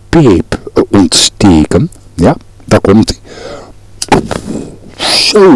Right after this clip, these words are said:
wat een steekvlam, zeg ik. Zat op mijn snor aan de fik, zeg. Pff, stinkt hier als de pest, zeg. Zeg, dat verbrande haar mee, de snor naar de kloten. Potjandeusie.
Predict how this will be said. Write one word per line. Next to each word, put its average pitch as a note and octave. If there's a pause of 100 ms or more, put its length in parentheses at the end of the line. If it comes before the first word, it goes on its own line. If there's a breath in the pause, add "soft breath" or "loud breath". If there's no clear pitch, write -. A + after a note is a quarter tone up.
wat D3
een A2+
steekvlam, D3
zeg -
ik. - (320 loud breath)
Zat D#3
op C#3+
mijn B2+
snor F3+
aan C3+
de A#2+
fik, C#3
zeg. - (120)
Pff, -
stinkt -
hier D3
als -
de - (160)
pest, -
zeg. - (560 loud breath)
Zeg, -
dat C3+
verbrande B2
haar C3+
mee, B2+
de G3+
snor D3
naar C3+
de B2
kloten. C3+ (800 loud breath)
Potjandeusie. A#2